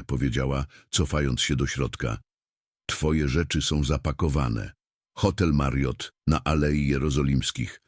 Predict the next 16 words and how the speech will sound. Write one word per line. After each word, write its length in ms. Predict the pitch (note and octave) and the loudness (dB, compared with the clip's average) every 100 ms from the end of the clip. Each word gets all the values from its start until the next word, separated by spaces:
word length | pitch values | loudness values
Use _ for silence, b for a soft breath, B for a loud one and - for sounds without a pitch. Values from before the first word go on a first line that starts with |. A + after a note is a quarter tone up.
| b - | b -2
Masz 260 | D#2+ E2 - | 0 0 0
rezerwację 680 | E2 D#2 D2 C2+ C#2 - D2 | 0 2 0 0 -2 0 0
na 120 | C#2 | 0
tydzień. 440 | - A#1 A#1+ A#1 - _ _ _ | 0 0 -2 -4 -8 _ _ _
Potem 400 | - B2 - E2+ | 0 0 2 2
znajdziesz 500 | C#2 E2 D#2 C2+ D2+ | 2 2 2 0 -2
sobie 260 | - C#2+ C#2 | 0 0 0
własne 380 | C2 D#2 - D2 | 0 -2 0 0
mieszkanie”. 560 | C#2+ - C2+ A#1 A#1 G#1+ _ _ _ _ _ _ _ - | 0 0 -2 -2 -4 -8 _ _ _ _ _ _ _ 0
I 100 | D#2 | 2
drzwi 480 | D#2+ E2 B2+ C3+ C3+ _ | 2 4 4 2 -4 _
zatrzasnęły 920 | - D2 G#2+ - A2 G2 G#2 A#2 A2+ A2 | -2 0 0 0 0 0 2 2 2 0
się 220 | - G2 | 0 0
z 100 | D#2 | 0
metalicznym 680 | G2 F2 F2 F2+ - F2 D#2 | 0 0 0 0 0 0 0
kliknięciem. 760 | D#2 D2 D2 B1 G#1 A#1 A1+ | -2 -2 0 -2 -2 -4 -6